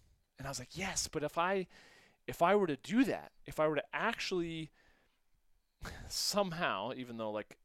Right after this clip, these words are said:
theoretically I could say I could do it, but I didn't know if I could actually emotionally accept myself and love myself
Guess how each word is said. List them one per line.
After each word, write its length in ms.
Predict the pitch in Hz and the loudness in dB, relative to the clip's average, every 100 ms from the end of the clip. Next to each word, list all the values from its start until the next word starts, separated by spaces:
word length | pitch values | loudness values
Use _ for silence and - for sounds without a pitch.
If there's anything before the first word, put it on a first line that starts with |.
| _ _ _ - | _ _ _ -20
theoretically 880 | - 131 113 117 113 117 107 104 90 | -8 -4 0 0 -2 -8 -8 -6 -6
I 100 | 95 | -6
could 200 | 104 - | -8 -8
say 280 | 107 104 | -4 -4
I 80 | 101 | -4
could 180 | 98 98 | -8 -14
do 160 | 98 98 | -10 -8
it, 80 | - | -6
but 140 | 98 - _ 104 | -10 -10 _ -12
I 80 | |
didn't 220 | 107 101 98 | -12 -14 -12
know 180 | 95 92 | -10 -10
if 180 | - - - | -14 -18 -18
I 60 | - | -16
could 120 | 85 - | -14 -12
actually 360 | 85 - 90 | -12 -12 -14
emotionally 720 | 90 87 90 - 98 98 92 _ - _ _ | -14 -12 -12 -10 -12 -12 -14 _ -20 _ _
accept 560 | 95 - - 98 90 - | -12 -6 -4 -4 -6 -8
myself 480 | 95 90 - 92 - | -10 -8 -6 -8 -8
and 160 | 90 | -10
love 160 | 90 90 | -8 -8
myself 500 | 95 - 101 92 | -8 -8 -6 -8